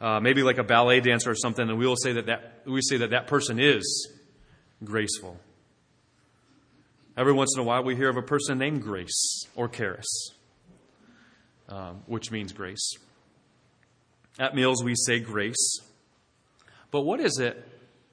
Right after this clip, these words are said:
when it's talking about the grace of God? What is that grace? And that's the grace that I want to look at this morning.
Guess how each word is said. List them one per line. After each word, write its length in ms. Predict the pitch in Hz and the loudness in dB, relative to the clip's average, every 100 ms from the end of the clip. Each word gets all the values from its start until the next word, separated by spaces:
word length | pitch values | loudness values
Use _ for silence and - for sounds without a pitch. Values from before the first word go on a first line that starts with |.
| _ - | _ -8
when 140 | 123 | -6
it's 200 | 117 - | -6 -6
talking 320 | 127 123 123 | -4 -4 -4
about 360 | 110 101 98 - | -4 -4 -4 -8
the 80 | 107 | -12
grace 540 | 107 107 104 - - - | -6 -4 -4 -6 -10 -14
of 180 | 92 98 | -18 -8
God? 420 | 107 95 85 - - _ _ _ _ _ _ _ _ _ _ _ _ _ _ _ - | -8 -8 -12 -18 -20 _ _ _ _ _ _ _ _ _ _ _ _ _ _ _ -8
What 140 | 208 | -4
is 280 | 202 117 104 | -2 -4 -4
that 340 | 104 110 120 113 | -2 -2 -2 -10
grace? 640 | 90 80 78 - - - _ - | -10 -10 -8 -6 -6 -8 _ -12
And 120 | 120 | -2
that's 220 | 165 165 | -2 0
the 100 | - | -2
grace 360 | 139 120 113 113 | 0 2 2 0
that 100 | 117 | -4
I 80 | 101 | -4
want 200 | 101 101 | -4 -6
to 60 | 92 | -4
look 220 | 101 98 | -6 -6
at 160 | 90 | -12
this 200 | 101 - 107 | -8 -8 -6
morning. 300 | 95 90 | -8 -8